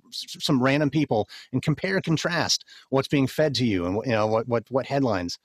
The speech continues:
Um, I think, I think, I think we've outmarketed ourselves as humans. We've, we've grown so savvy that we're, we, we're damaging ourselves, and I don't know how to fix that, um, except for some sort of return to, uh,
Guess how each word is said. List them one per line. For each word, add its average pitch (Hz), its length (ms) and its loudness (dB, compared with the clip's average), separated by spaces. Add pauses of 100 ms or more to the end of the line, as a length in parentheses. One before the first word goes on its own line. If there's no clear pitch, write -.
(460)
Um, 135 460 2 (920)
I 151 220 2
think, 190 320 0 (260)
I 151 140 -2
think, 208 240 -2 (480)
I 151 80 2
think 208 180 -2
we've 196 220 0
outmarketed 139 720 0
ourselves 80 720 -4
as 101 160 -4
humans. 98 540 -2 (340)
We've, 120 240 -2
we've 135 220 0
grown 143 260 4
so 175 280 2
savvy 131 640 0
that 113 140 0
we're, 120 180 0
we, 113 200 0
we're 117 200 -2
damaging 104 480 0
ourselves, 92 440 -4
and 110 120 -6
I 135 180 0
don't 143 160 0
know 135 120 2
how 113 140 -2
to 107 80 -4
fix - 280 -6
that, 87 260 -6 (760)
um, 104 480 0 (800)
except 151 420 0
for 139 140 2
some 170 300 0
sort 165 160 0
of 139 60 0
return 127 440 0
to, 117 380 0
uh, 98 340 0